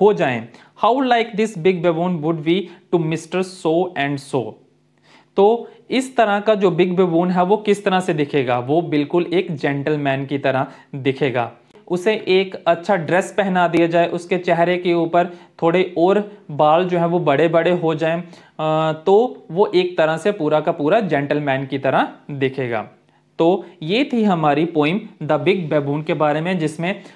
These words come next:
पोएट जो है वो क्या कहने की कोशिश कर रहा है कि जो बिग बबून है वो बहुत, अ,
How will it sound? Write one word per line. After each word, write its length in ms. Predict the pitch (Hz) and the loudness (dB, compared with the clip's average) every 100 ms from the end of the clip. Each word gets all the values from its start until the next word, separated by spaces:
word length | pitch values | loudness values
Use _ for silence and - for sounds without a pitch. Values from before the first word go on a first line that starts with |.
| _ - | _ 0
पोएट 320 | 180 214 - | 2 2 2
जो 120 | 175 | 2
है 80 | 170 | 2
वो 120 | 175 | 0
क्या 240 | 175 170 | 0 0
कहने 300 | 208 190 185 | 0 0 -2
की 120 | 180 180 | -2 -2
कोशिश 320 | 160 156 180 | -2 -2 -2
कर 180 | 165 147 | -2 0
रहा 140 | 151 | 2
है 120 | 170 | 0
कि 200 | 175 196 | -2 -6
जो 160 | 170 180 | -2 -2
बिग 280 | 156 208 196 | 0 2 2
बबून 320 | 165 151 156 | 2 0 -2
है 260 | 151 202 - - - - | -2 -4 -8 -20 -18 -2
वो 120 | 170 | 0
बहुत, 380 | 175 165 185 | 2 2 2
अ, 20 | 220 | 0